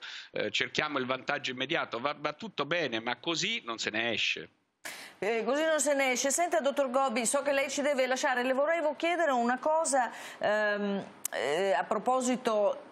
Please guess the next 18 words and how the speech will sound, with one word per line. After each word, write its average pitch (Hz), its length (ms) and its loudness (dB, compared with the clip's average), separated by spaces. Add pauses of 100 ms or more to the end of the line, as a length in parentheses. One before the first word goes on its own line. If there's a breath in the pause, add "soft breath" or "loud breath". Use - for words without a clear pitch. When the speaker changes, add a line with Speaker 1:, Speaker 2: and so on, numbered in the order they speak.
(120)
Speaker 2:
del 175 540 0
coprifuoco, 131 1200 0
perché 226 540 0 (240 loud breath)
è, 269 260 2 (420)
mm, 220 500 0
praticamente 240 1700 0 (140)
un 214 420 0
cavallo 262 420 2
di 233 120 0
battaglia, 214 800 2 (240 loud breath)
eh, 160 200 0
del, 160 440 2 (260)
mm, 147 240 -4 (140)
delle 127 280 -2
destre 139 480 0
soprattutto, 165 540 -2
ma 262 80 0
so-, 262 120 -2